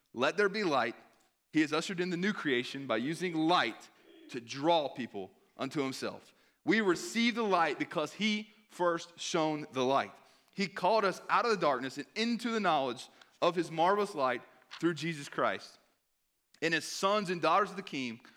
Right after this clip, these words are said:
we ought to reflect that light into a, a dark world. I believe that there is implication for us as believers, as light bearers and light reflectors, to go to the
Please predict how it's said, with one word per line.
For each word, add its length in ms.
we 240
ought 120
to 40
reflect 520
that 140
light 340
into 260
a, 180
a 40
dark 480
world. 300
I 160
believe 520
that 140
there 180
is 260
implication 580
for 200
us 220
as 60
believers, 580
as 180
light 440
bearers 380
and 140
light 200
reflectors, 760
to 80
go 560
to 120
the 180